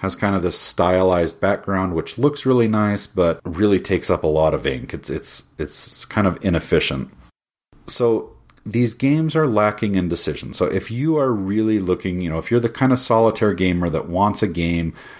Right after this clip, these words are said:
where you're making tough decisions and you're,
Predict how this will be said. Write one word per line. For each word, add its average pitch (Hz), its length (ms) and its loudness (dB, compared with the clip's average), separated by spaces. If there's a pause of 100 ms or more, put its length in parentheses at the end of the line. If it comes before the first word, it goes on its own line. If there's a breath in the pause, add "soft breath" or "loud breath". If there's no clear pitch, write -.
(120 loud breath)
where 82 500 2
you're 78 240 -8
making 92 580 0
tough - 320 2
decisions 80 760 0 (400 loud breath)
and 76 520 -4
you're, 76 540 0